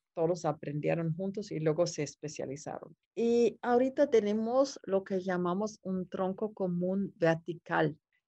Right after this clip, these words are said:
Y esto lo hicimos literalmente, creo que hace cinco años o seis años, reinventamos todo eso y dijimos, "Ok, este tronco común horizontal al inicio, que nosotros pensábamos que era suficiente,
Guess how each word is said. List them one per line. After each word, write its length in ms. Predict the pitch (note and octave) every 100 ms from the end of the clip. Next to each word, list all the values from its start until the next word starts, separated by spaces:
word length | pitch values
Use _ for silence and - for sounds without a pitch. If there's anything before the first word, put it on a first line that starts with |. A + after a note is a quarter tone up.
| -
Y 120 | A#3
esto 180 | B3 B3+
lo 140 | C#4 A3+
hicimos 340 | A#3+ B3+ A#3+
literalmente, 500 | A#3+ A#3 G#3 G3+ G#3
creo 220 | F#3+ F#3+
que 80 | G3
hace 220 | F#3 F3+
cinco 260 | F3 G#3 G3+
años 260 | F3 F#3 E3+
o 180 | D#3+ D3+
seis 300 | F3+ F3 E3+
años, 340 | E3 G3 - _ _ _
reinventamos 840 | - F#3+ G#3+ A#3+ G3+ E3 F3 F#3+ -
todo 180 | F3 D#3+
eso 420 | D#3 G3 C4+ E4 _ _ _ -
y 60 |
dijimos, 500 | G#3 G#3 G#3+ A3 - _ -
"Ok, 220 | A3 A3
este 380 | G#3+ - A3 C#4+
tronco 480 | - A#3 A3 A3 G#3+
común 440 | G3 G3+ A3 A3+ _ _ _ -
horizontal 600 | F3+ F#3 F#3+ F3 F#3 G3
al 120 | F#3
inicio, 720 | F#3 G3+ G#3 - E3 F#3+ G#3+ _ -
que 80 | F3+
nosotros 480 | F3 G3 A#3 A3+
pensábamos 580 | - F3 F3 F#3+ F#3+ F#3+
que 120 | -
era 120 | F3 E3+
suficiente, 720 | E3+ E3+ E3 E3+ E3+ A3+